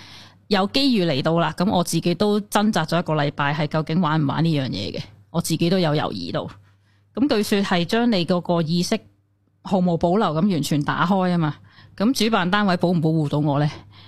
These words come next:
誒，叫做有，亦都有啲靈媒話係有人玩咗叫做死藤水，個氣場係會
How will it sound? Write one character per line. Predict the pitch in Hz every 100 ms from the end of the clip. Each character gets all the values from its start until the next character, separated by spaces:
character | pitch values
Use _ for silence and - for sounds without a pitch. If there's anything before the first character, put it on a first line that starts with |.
| -
誒， | - 143 139 143 143
叫 | 170
做 | 160 147 156 156 - -
有， | 160 165 180 - _ -
亦 | 196
都 | 190 269 277
有 | 190
啲 | 214 254
靈 | 180
媒 | 151 156 156
話 | 156 156
係 | 165
有 | 156 165
人 | 165 151
玩 | 147 170 214
咗 | 175 175 196
叫 | 180
做 | 160
死 | - 180
藤 | 165 147
水， | 156 170
個 | 180
氣 | - 170
場 | 175 151 147
係 | 156 156
會 | 160 160